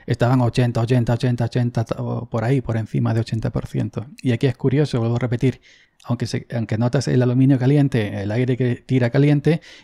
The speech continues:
pero no hace tanto ruido como el Linux Mint, el ventilador. ¿Mm? Que este también, este equipito, si tú quieres ponerle una base de, de disipación mejor y un ventilador mejor que el que trae A M D por defecto de fábrica,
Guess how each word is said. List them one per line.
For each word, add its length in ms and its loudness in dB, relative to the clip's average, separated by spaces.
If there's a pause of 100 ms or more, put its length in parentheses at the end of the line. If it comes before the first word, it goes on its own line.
(100)
pero 200 2
no 180 4
hace 180 0
tanto 420 2
ruido 360 4
como 160 2
el 60 4
Linux 240 4
Mint, 160 4
el 100 2
ventilador. 520 0 (640)
¿Mm? 120 -6 (460)
Que 120 -2
este 280 -2
también, 440 -4
este 480 -4
equipito, 580 0 (280)
si 180 -6
tú 120 -4
quieres 180 -2
ponerle 480 0
una 240 2
base 300 0
de, 140 2
de 200 0
disipación 680 -2
mejor 520 -2 (360)
y 120 -6
un 80 0
ventilador 360 2
mejor 300 0
que 100 -6
el 60 -4
que 80 -4
trae 200 -2
A 20 0
M 160 2
D 100 2
por 180 -2
defecto 360 -4
de 80 0
fábrica, 520 0